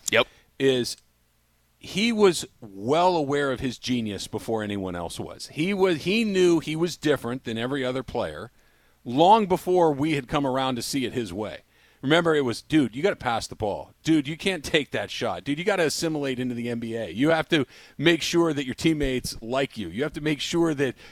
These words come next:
Speaker 2: you know, you're, you're, that Shaq is buying into what you're doing." All of these things. And, and it was like,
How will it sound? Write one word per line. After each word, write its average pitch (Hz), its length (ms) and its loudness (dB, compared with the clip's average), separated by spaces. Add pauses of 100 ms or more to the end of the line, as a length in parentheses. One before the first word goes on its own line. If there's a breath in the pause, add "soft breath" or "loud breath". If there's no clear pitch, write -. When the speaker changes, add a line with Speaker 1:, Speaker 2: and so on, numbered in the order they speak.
Speaker 2:
you 143 100 4
know, 120 220 2
you're, 135 320 0
you're, 123 180 -2
that 117 160 -6
Shaq 156 400 2
is 127 140 -4
buying 135 320 2
into 139 240 -2
what 123 200 0
you're 117 120 -4
doing." 127 340 0
All 147 160 2
of 180 80 -2
these 160 160 -6
things. 147 180 -2
And, 139 140 -4
and 170 140 0
it - 20 2
was 185 140 0
like, 139 140 0